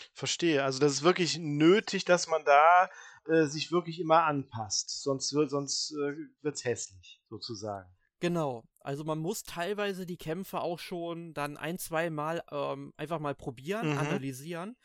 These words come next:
Speaker 1: Mhm.
Speaker 2: Und besagter Gegner, ich sag ja auch nicht, an welcher Stelle der kommt, das sollen die Leser, nicht die Leser, die unseren
Speaker 1: <laughs>
Speaker 2: Zuhörer,
Speaker 1: Ja.
Speaker 2: äh, dann einfach mal selbst herausfinden.
Speaker 1: Mhm.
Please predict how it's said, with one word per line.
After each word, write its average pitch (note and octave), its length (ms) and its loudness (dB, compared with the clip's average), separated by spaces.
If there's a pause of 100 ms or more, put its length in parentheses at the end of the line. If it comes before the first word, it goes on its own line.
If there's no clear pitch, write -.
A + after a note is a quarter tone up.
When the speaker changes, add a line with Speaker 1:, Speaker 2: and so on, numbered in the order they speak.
(100)
Speaker 1:
Mhm. B2+ 300 -6
Speaker 2:
Und D#3 100 -4
besagter F3 480 -2
Gegner, D#3 560 -4
ich B2+ 140 -10
sag E3+ 200 -2
ja B3 60 0
auch G#3 80 -4
nicht, A3 140 -4
an G3+ 100 -4
welcher G3+ 220 -2
Stelle F#3 280 -4
der E3+ 140 2
kommt, D3 240 -2
das C3 140 -2
sollen F3 260 -2
die F#3 80 -6
Leser, F#3+ 480 -4
nicht C3 240 -12
die C3 80 -12
Leser, C#3 220 -2
die - 80 -10
unseren C3+ 240 -10
Speaker 1:
<laughs> G#3 120 6
Speaker 2:
Zuhörer, G3+ 540 -2
Speaker 1:
Ja. C#3+ 280 6 (260)
Speaker 2:
äh, E3+ 160 8 (320)
dann E3+ 280 -2
einfach E3+ 320 -6
mal D3+ 280 -4
selbst C#3+ 440 -4
herausfinden. C3 840 -8 (240)
Speaker 1:
Mhm. C3 400 -6